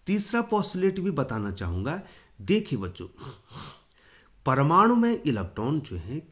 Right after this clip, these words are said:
क्या है, जिन ऊर्जा स्तरों में घूम रहा है उनकी ऊर्जा फिक्स है और वो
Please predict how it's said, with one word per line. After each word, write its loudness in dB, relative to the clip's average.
क्या -6
है, -10
जिन -2
ऊर्जा -4
स्तरों -10
में -6
घूम -4
रहा -10
है -10
उनकी -8
ऊर्जा -6
फिक्स -8
है -10
और 4
वो 2